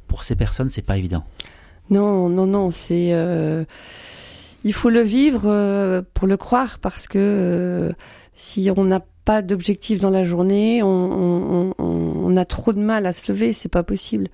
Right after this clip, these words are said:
Speaker 2: Et là, le fait qu'il y ait, euh, des activités rythmées, euh, avant et après le déjeuner, déjà, ça permet aussi de rythmer la journée. Et, euh, et heureusement, heureusement pour toutes ces personnes qui, euh,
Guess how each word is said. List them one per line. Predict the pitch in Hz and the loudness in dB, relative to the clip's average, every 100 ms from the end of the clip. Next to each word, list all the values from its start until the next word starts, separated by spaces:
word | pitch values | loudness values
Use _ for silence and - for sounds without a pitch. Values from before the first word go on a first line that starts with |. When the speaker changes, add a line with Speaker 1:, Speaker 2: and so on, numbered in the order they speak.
| - - - - - - | -14 -20 -20 -20 -8 0
Speaker 2:
Et | |
là, | 185 208 | 2 2
le | 196 | -2
fait | - 220 214 | -2 -2 -2
qu'il | - 175 165 | -6 -4 0
y | 185 185 | 2 4
ait, | |
euh, | 170 165 | 2 0
des | 170 175 | 0 0
activités | 185 - 180 180 190 | 0 -2 -6 -2 0
rythmées, | 170 180 - 202 240 - _ - - - _ - | 0 0 2 2 2 -4 _ -20 -20 -20 _ -4
euh, | 67 - - - - 50 - | -2 -2 -4 -4 -4 -6 -2
avant | - 185 180 202 202 - | 0 0 2 0 0 0
et | 185 | 0
après | 180 - 185 | 0 -2 -2
le | 175 | 0
déjeuner, | 170 165 170 175 214 | 0 0 2 2 2
déjà, | 185 165 190 233 - - - - | 0 0 0 -2 -8 -20 -20 -10
ça | - | -4
permet | - 175 180 202 | 0 2 2 2
aussi | 175 - 202 | 0 -6 -2
de | 175 170 170 | 2 2 2
rythmer | 175 180 208 185 | 0 0 0 2
la | 175 | 0
journée. | 170 160 180 220 254 - - - _ - | 0 0 2 0 -2 -10 -20 -20 _ -2
Et, | 180 170 | 2 2
euh, | 160 160 - - - 53 52 - - - - | 2 0 -2 -4 -4 -4 -6 -8 -16 -12 -2
et | 185 - 196 | -2 0 2
heureusement, | 240 247 240 262 247 - - | 2 2 2 2 0 -2 -2
heureusement | 202 185 196 185 214 226 | 0 2 2 2 2 0
pour | - | -4
toutes | - 185 | -8 -10
ces | - | -6
personnes | 180 170 - 202 196 | -2 -2 -2 -2 -2
qui, | - - 180 | -4 -4 -2
euh, | - 175 | -2 -4